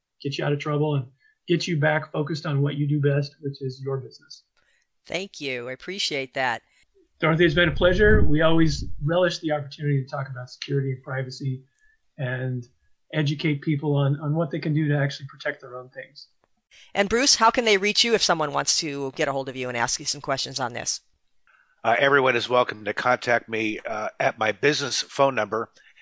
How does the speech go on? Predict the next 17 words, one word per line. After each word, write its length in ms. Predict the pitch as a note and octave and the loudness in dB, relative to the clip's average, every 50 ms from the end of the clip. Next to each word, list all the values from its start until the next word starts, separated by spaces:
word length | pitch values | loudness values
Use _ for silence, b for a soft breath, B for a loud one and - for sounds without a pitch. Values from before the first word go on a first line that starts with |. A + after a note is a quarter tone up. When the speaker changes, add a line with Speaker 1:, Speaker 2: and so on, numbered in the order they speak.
| b b - | b b -2
Speaker 3:
eight 200 | C3+ C3+ C#3 - | 0 0 0 -2
one 240 | - A#2+ A#2+ A#2 A#2 - | -2 0 0 0 -2 -4
eight 260 | - B2 A#2+ A#2 G2+ _ _ | -4 -2 -2 -2 -4 _ _
area 520 | - A#2+ A#2 A2+ A2+ A2+ A2+ A#2 C3+ C#3 - _ _ _ _ _ _ _ - - - | -4 -2 -2 0 -2 0 0 0 -2 -4 -8 _ _ _ _ _ _ _ -20 -12 -6
nine 340 | G#2 A2 A#2 A#2 A#2 A#2 - - - | -2 0 0 2 0 -2 -4 -8 -4
eight 280 | A#2+ A#2 A2+ A2 - - | -2 -2 -2 -2 -2 0
eight, 400 | B2 A#2+ B2 C#3 C#3+ - - - - _ _ | 0 2 2 0 -2 -6 -10 -12 -14 _ _
nine 360 | A2 A2 A2 A2+ A2+ A2+ A2 - - | -6 -2 0 0 0 -2 -4 -6 -6
eight 300 | A2 A2+ A#2+ A#2 - - | -4 -4 -4 -4 -6 -6
eight 260 | - A2+ A2 G#2+ G#2 - | -4 -2 -2 -2 -4 -6
zero, 540 | - - A#2+ A2+ A2 A#2 A#2 A#2+ B2+ C3 b b b b b b b b - | -4 -4 -2 -2 0 0 0 0 0 -4 b b b b b b b b -2
or 160 | C#3+ D3+ F3 | 2 2 4
you 80 | F#3+ F#3 | 4 2
can 160 | - F#3 F3 | 0 -2 -2
email 540 | C#3 B2+ B2 B2 A#2 A#2 A#2 A#2 A#2 B2 G#2+ | 0 0 -2 0 2 2 4 4 4 4 2
at 300 | - A2 A2 G#2+ G2+ - - | 0 0 0 0 -2 -6 -8
bruce 500 | A#2+ B2 C3 C#3+ D#3+ D#3 - - - | -6 -4 -2 -2 0 0 0 -2 -2